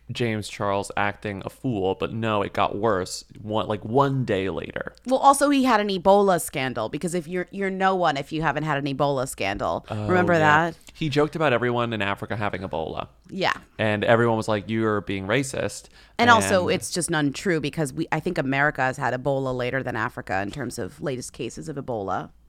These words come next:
Speaker 1: Um, uh, but this was in two thousand seventeen. And so be-, even, even making a racist,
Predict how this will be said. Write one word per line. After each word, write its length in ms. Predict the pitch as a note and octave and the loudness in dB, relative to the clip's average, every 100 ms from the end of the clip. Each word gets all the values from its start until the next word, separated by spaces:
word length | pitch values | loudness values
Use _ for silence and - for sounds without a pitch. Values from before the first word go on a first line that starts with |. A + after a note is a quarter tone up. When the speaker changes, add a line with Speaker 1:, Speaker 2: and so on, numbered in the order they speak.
| _ | _
Speaker 1:
Um, 540 | B2 B2 A2+ G#2+ G2+ - - | -4 -2 -2 -4 -8 -12 -4
uh, 300 | A#2 A2+ A2+ - | -2 -2 -4 -4
but 140 | B2+ | 0
this 180 | C#3 C#3 | 0 2
was 320 | C#3 B2+ - | 0 0 -2
in 200 | B2+ B2 | -2 0
two 180 | - C3+ | 0 0
thousand 440 | A#2+ A2+ A#2+ G#2+ | 2 0 0 -4
seventeen. 840 | - - A#2+ G#2 G2+ F2+ - - - | -6 0 2 2 -4 -8 -14 -14 -8
And 160 | A#2 A2+ | -6 0
so 180 | C#3+ C3+ | 2 2
be-, 180 | C#3 C3+ | -2 -4
even, 300 | F3+ G3+ D#3+ | 0 0 0
even 200 | E3 F3+ | 0 0
making 300 | D#3 D3+ C3 | 0 0 0
a 40 | |
racist, 460 | A2 A2+ A2+ - | 0 0 -4 -8